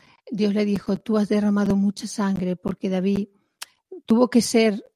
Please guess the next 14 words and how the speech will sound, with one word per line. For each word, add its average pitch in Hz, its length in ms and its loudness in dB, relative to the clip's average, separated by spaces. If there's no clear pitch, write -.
un 240 200 2
hombre 220 260 0
de 185 80 -2
guerra, 196 560 -8
porque 196 300 -6
para 185 220 -6
alcanzar 185 420 -2
el 180 180 0
reino 196 720 2
y, 185 180 -2
y 190 340 -4
alcanzar 190 380 -4
la 180 140 0
paz, 208 280 -2